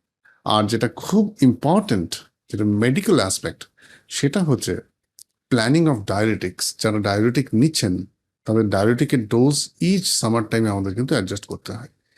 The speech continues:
এছাড়া আরও দু তিনটে ওষুধ আছে, যেমন ধরুন যারা থাইরয়েডের ওষুধ খান, তাদের উচিত থাইরয়েডের ওষুধ সামার টাইমে চেঞ্জ করা, কারণ সামারে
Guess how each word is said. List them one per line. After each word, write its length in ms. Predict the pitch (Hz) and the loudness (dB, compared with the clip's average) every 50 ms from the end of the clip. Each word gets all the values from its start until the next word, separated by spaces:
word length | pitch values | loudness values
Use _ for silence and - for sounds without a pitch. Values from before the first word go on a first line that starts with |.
| _ _ _ _ _ | _ _ _ _ _
এছাড়া 300 | - 160 - 220 214 202 | -2 2 4 4 4 6
আরও 160 | 180 175 208 | 6 4 4
দু 120 | 196 208 196 | 4 2 2
তিনটে 240 | 202 226 208 190 202 | 4 4 6 6 6
ওষুধ 280 | 180 151 - 180 160 | 4 4 4 4 4
আছে, 240 | 151 135 - - 139 | 4 4 4 2 2
যেমন 240 | 135 131 131 135 131 | 4 4 4 4 4
ধরুন 200 | 123 123 123 120 | 4 4 4 4
যারা 180 | 123 120 120 | 4 4 2
থাইরয়েডের 480 | 117 - - 110 110 110 117 123 123 123 | 2 0 0 0 2 4 4 6 6 4
ওষুধ 280 | 113 104 - - 123 - | 4 2 0 -2 -4 -2
খান, 320 | - - 107 92 90 82 - _ _ _ _ _ _ _ _ _ | -2 -2 0 0 0 -2 -6 _ _ _ _ _ _ _ _ _
তাদের 320 | - 107 110 127 156 170 | 0 2 4 6 6 8
উচিত 280 | 165 151 - - 120 - - | 6 6 4 2 0 0 -2
থাইরয়েডের 400 | - - 104 104 110 110 113 113 | -2 -2 0 2 2 2 2 2
ওষুধ 220 | 107 - - 107 | 0 0 -2 -4
সামার 280 | - - 101 95 92 90 | -4 -4 -2 -4 -4 -4
টাইমে 240 | - 98 95 95 90 | -2 -2 -2 -2 0
চেঞ্জ 240 | - 139 135 131 | 0 0 0 0
করা, 180 | - 147 151 151 | 0 0 0 0
কারণ 180 | 143 139 131 123 | 2 2 2 2
সামারে 580 | 110 - 110 107 110 135 147 147 131 139 151 | 0 0 -2 0 0 2 2 2 2 0 -2